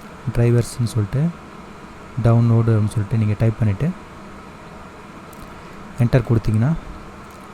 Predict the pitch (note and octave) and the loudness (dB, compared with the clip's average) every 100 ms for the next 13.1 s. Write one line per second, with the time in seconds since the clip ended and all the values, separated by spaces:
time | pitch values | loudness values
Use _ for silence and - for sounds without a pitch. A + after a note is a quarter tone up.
0 | - B2 A2+ G#2+ A#2 E3 - - - - | -4 2 4 4 2 0 -6 -18 -4 4
1 | A#2 A2+ A2 A#2 A#2+ A2+ G#2+ G#2 D3 C3 | 6 8 6 6 6 6 4 4 4 4
2 | G#2+ G#2+ G#2+ E3+ - - - - - - | 4 4 4 2 -2 -18 -18 -16 -12 4
3 | B2 A#2 - A2+ G#2 G2+ G2+ G#2 A#2+ A2 | 6 6 6 2 4 4 4 4 4 2
4 | - - A2 - A2+ A2 G#2 G#2 G#2 C3 | 2 2 4 4 4 6 4 2 2 2
5 | A2+ G#2 A2+ G#2+ G#2 G#2 G#2 G#2 G#2 G#2 | 2 6 6 6 4 6 6 6 6 4
6 | G#2 G2+ G#2 D3 - - - - - - | 6 6 4 0 -4 -18 -18 -18 -18 -18
7 | - B2+ A#2 A2 A2 - C3+ - A#2+ A2 | -4 4 6 6 4 4 4 4 2 4
8 | A2 A#2+ A2+ A2+ G#2+ G#2+ A2+ B2+ G#2+ G#2+ | 4 4 2 2 4 4 6 6 6 6
9 | G#2+ B2+ G#2 G#2 B2 A#2 G2+ A2 - G#2 | 4 4 6 6 6 4 4 2 4 4
10 | D3 - - - - - - C3 B2 G#2 | 4 0 -10 -18 -16 -4 4 4 6 4
11 | C3 A2 A2+ A#2 A2 A2+ G#2 G2+ G#2 G#2 | 4 4 6 6 6 4 4 4 2 0
12 | - A#2 A2 G#2+ A#2 C#3+ - A#2+ A2+ G#2+ | 0 2 4 4 4 2 4 4 4 2